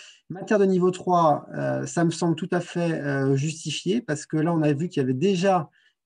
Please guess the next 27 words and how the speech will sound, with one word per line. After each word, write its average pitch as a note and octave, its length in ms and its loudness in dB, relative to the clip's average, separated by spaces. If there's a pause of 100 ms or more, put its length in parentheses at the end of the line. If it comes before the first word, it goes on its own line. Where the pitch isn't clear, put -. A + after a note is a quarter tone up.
(140)
une C3 400 -2
sténose, D#3+ 580 2
euh, B2+ 400 -8
infundibulaire D3+ 760 -2
qui, C3 240 -2
qui C#3+ 100 -4
avait C3 100 0
l'air C#3 180 0
assez E3+ 240 -4
importante. D#3 460 -2 (200)
Donc, C3+ 140 -6 (120)
on, C3 280 -4 (160)
on C#3 40 -16
s'attend E3 320 0
à D#3 60 0
ce D3+ 120 -6
que C#3+ 280 0 (480)
cette C3+ 200 -6
cardio-, D3+ 260 -4 (240)
cardiopathie D3+ 500 0
puisse A3 380 -6
être, D#3 360 -6 (220)
puisse - 120 -18
être, D#3 160 -2
pardon, B2 260 -2 (420)
euh, B2 40 -2
ductodépendante. D3 800 0